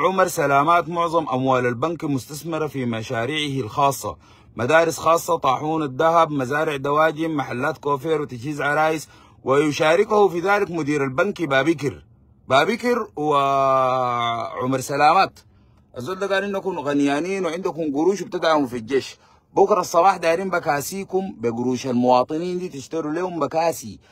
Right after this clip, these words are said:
تشتروا تاتشيرات، وبكرة الصباح تقوموا تمشوا الحامية العسكرية، أو إنتوا حتكونوا حرامية.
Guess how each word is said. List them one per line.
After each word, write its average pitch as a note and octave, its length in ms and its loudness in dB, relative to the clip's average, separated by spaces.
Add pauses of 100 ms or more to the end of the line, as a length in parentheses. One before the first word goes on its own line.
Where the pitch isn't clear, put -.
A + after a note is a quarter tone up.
(260)
تشتروا G3+ 400 2
تاتشيرات، E3+ 600 0
وبكرة F3+ 360 -2
الصباح F#3 800 4
تقوموا D#3 720 -4
تمشوا D#3+ 320 -8
الحامية D#3+ 380 -4
العسكرية، A#2 600 -6 (320)
أو F#3 200 6
إنتوا G3 180 -4
حتكونوا F3 360 -6
حرامية. G#2 560 -4